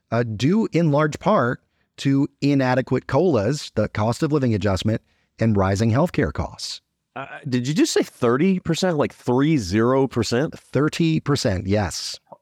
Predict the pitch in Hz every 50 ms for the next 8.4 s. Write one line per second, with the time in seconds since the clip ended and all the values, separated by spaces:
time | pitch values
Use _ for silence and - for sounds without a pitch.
0 | _ - - 170 185 - 254 247 190 - - - 143 - - - _ - 202 190
1 | 127 95 80 69 - - - _ _ _ _ - 110 - - _ - 120 - 131
2 | 131 131 127 127 110 123 - 135 135 131 127 123 127 123 113 90 101 131 127 120
3 | 113 123 143 143 127 - - - - - 170 180 180 165 143 - - 175 185 175
4 | 156 - - 127 123 113 104 120 117 113 110 110 113 123 131 139 139 135 127 117
5 | 113 107 - 143 135 127 - - 120 - - 107 - - 139 135 127 120 117 113
6 | 95 - 117 110 110 117 127 127 110 - 123 127 123 - - 120 113 - - _
7 | _ _ _ - 104 98 - _ _ - 131 123 131 139 143 135 127 - 107 117
8 | 117 113 113 135 - - - -